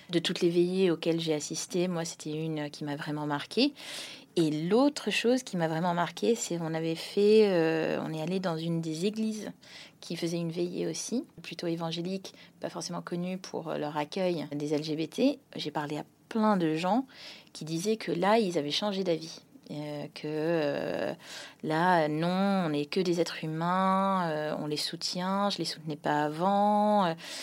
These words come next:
et ça m'a vraiment marqué comment, à quel point ça a changé la vie de gens,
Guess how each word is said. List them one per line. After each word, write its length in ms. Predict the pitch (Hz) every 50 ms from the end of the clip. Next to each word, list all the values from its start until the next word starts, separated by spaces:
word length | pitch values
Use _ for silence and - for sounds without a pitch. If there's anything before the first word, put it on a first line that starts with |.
| - - - -
et 60 | 160
ça 120 | - - 151
m'a 120 | 156 156
vraiment 320 | 160 170 185 196 208 190 185
marqué 440 | 185 175 160 - - - 240 254
comment, 500 | 247 - 190 175 180 185 190 208 220 -
à 160 | - - 160 -
quel 200 | - - 156 170
point 320 | - - - 220 233 254 247
ça 380 | - - - 165 160 156 151
a 40 | 156
changé 720 | - - - - - 214 214 220 220 208 202 214 233 240 220
la 160 | 190 170 165
vie 380 | 170 180 202 233 226 220 214
de 180 | 190 180 160 156
gens, 300 | 165 175 196 240 294